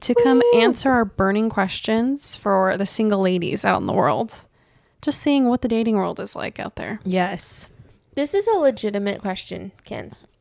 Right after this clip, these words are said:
Speaker 2: Do, sometimes it feels offensive calling someone single. Does
Speaker 1: Mm.
Speaker 2: anyone agree with me on that?
Speaker 3: Yes.
Speaker 1: I can see that.
Speaker 2: Does it
Speaker 1: I apologize. <laughs>
Speaker 2: No, no, no. I'm like, does it feel,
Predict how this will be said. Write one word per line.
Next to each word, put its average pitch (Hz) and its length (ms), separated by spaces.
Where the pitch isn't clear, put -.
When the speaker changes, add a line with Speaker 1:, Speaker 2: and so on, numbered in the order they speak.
Speaker 2:
Do, 254 420
sometimes 349 680
it - 120
feels 247 400
offensive 226 840
calling 196 400
someone 202 420
single. 202 580
Does 233 280
Speaker 1:
Mm. 226 40
Speaker 2:
anyone 214 400
agree 208 420
with 214 220
me 214 160
on 208 160
that? 208 400
Speaker 3:
Yes. 180 300
Speaker 1:
I 220 100
can 214 220
see 202 160
that. 185 260
Speaker 2:
Does 247 360
it 247 80
Speaker 1:
I 220 60
apologize. 208 840
<laughs> 262 40
Speaker 2:
No, 285 400
no, 226 180
no. 240 280
I'm 254 220
like, 254 360
does 247 220
it - 180
feel, - 300